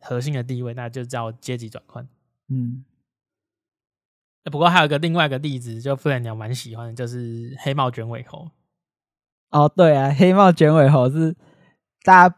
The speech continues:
Speaker 2: 不知道有没有看过《博物馆惊魂夜》，里面有一只很会赏主角巴掌的猴子啊，那只猴子呢，就是黑帽卷尾猴。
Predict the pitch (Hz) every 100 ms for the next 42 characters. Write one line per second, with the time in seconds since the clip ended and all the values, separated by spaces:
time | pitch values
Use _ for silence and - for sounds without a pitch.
0 | _ 185 185 151 143 147 170 147 143 135
1 | 143 143 120 107 123 127 120 104 113 117
2 | 104 160 _ _ _ _ 143 160 156 120
3 | 131 139 143 139 113 135 147 131 110 107
4 | 123 120 117 98 - 117 117 - 104 -
5 | - - - - - 175 _ _ - 135
6 | 165 170 - 165 196 202 185 139 147 143
7 | 131 135 156 156 147 147 123 117 113 -
8 | 120